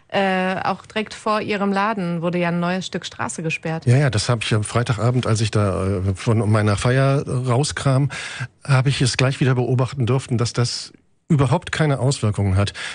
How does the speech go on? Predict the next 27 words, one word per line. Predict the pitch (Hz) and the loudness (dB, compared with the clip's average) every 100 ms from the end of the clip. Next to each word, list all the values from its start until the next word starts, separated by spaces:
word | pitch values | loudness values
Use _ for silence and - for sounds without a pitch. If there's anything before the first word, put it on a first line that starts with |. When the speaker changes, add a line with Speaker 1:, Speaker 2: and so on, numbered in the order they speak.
| - | -2
Speaker 2:
Die, | 120 139 143 | 2 2 2
dieselben | 117 117 185 214 175 | 2 2 2 2 2
Menschen, | 147 165 - 113 | 2 2 0 0
die | 107 113 | 2 2
wir | 117 113 - _ - | 0 -2 -6 _ -2
aus | 147 | -2
dem | - 131 | 0 0
Viertel | 185 175 | 0 2
raushaben | 147 120 196 - 113 104 101 | 0 2 0 0 0 2 2
wollen, | 104 113 | 2 2
die | 117 147 | 2 2
mit | 143 | 2
den | 139 123 | 2 0
großen, | 120 165 190 156 | 2 0 0 0
lauten | 131 123 151 143 | 2 2 0 -2
Autos, | - 147 180 123 113 | 0 0 0 0 0
mit | 117 - | 0 0
ihren | 131 135 | 0 0
teuren | - 151 170 143 139 | 0 2 2 0 0
Uhren, | 180 202 156 110 | 2 2 2 0
mit | 113 | 0
ihrer | 127 117 | 2 2
lauten | 131 160 170 | 2 0 2
Musik, | 147 123 160 - - 151 | 2 4 2 0 -6 0
die | 151 | 0
standen | 170 175 196 196 - 180 | 2 0 0 -2 0 2
dann | 165 156 185 | 4 2 0